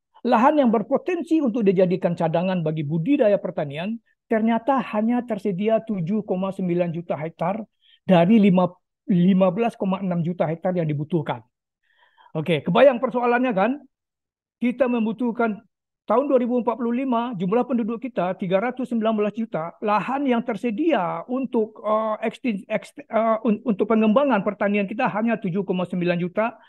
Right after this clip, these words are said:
dari lima belas koma enam juta yang dibutuhkan. Artinya apa? Akan terjadi kesulitan pangan pada tahun dua ribu empat puluh lima untuk tiga ratus sembilan belas juta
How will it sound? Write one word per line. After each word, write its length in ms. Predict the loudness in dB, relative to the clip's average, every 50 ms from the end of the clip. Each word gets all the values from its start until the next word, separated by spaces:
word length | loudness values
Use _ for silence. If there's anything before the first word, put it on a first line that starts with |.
| _ _ _
dari 320 | 0 2 4 4 4 4 2
lima 240 | 0 0 0 0 0
belas 240 | 0 -2 -2 -4
koma 160 | -6 -8 -6 -6
enam 160 | -4 -4 -4
juta 320 | -4 -2 -2 0 0 0
yang 80 | 0 0
dibutuhkan. 640 | -2 -4 -4 -6 -6 -6 -6 -6 -6 -8 -10 -12 -16 -20 _ _ _ -20 -12 -6 -4
Artinya 480 | -4 -2 0 0 0 0 0 -2 -2
apa? 320 | -2 -2 -2 -2 -2 -4 -8 -16 _ _ _
Akan 320 | -4 -4 -2 0 -2 0 2
terjadi 400 | 0 0 0 -2 -2 -2 -2 -2
kesulitan 640 | -2 -2 -2 0 0 0 0 0 -2 -2 -2 -4 _ _
pangan 480 | -4 -2 -2 0 0 0 0 -2 -4 -8 -12 _ _ _ _ _ _ _ _
pada 240 | -10 -8 -4 -4 -4
tahun 240 | 0 2 2 2 2
dua 80 | 2 2
ribu 240 | 2 2 0 0
empat 160 | -2 -2 -4 -2
puluh 240 | -2 0 0 0
lima 320 | -2 -2 -4 -4 -4 -6 -10 -12 _ _ _ _ _ _ 2
untuk 320 | 2 2 2 0 -2 -2
tiga 240 | 0 0 0 2 2
ratus 240 | 2 0 0 -2 -2
sembilan 240 | 0 2 2 2 2
belas 160 | 0 0 -2
juta 400 | -2 -2 0 0 0 -2 -8